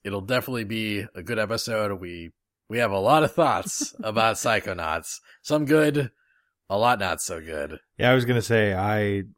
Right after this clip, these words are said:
Speaker 2: I was present for a lot of Daniel playing Psychonauts, and, uh, I'll be very interested to hear what he and Max have to say about it, because I can tell you that I,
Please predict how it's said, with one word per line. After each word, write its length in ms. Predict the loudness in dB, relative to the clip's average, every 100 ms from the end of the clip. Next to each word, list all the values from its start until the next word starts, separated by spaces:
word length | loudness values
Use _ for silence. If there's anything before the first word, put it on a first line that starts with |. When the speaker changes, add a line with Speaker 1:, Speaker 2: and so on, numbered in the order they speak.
| _ _
Speaker 2:
I 200 | 0 2
was 180 | 4 2
present 480 | 2 4 6 2 -2
for 220 | -2 0
a 40 | 4
lot 220 | 4 4
of 140 | 2
Daniel 320 | 2 2 0 -4
playing 520 | -2 2 4 2 0
Psychonauts, 920 | -2 -4 -4 -4 -4 -4 -6 -10 -12 -16 _ _ _ _ -10
and, 480 | -6 -2 -2 -2 -2
uh, 500 | 0 0 -2 -4 -6 _ _ _ _ -8
I'll 140 | -6
be 160 | -4 -6
very 560 | -2 4 6 8 8 6
interested 500 | 2 -4 -4 -4 -2
to 80 |
hear 240 | -2 2 4
what 160 | 2
he 180 | 0 0
and 120 | 0
Max 260 | 0 -4 -4
have 160 | -8 -8
to 100 | -8
say 380 | 0 2 2
about 380 | 0 -4 -4 -2
it, 260 | -4 -6 -10
because 1000 | -12 -12 -10 -2 0 2 0 -4 -8 -14 _ _ _ _ _ -6
I 140 | -4
can 180 | -2 -2
tell 260 | 2 4 4
you 240 | 2 0
that 140 | 0 2
I, 580 | 4 4 4 -2 -8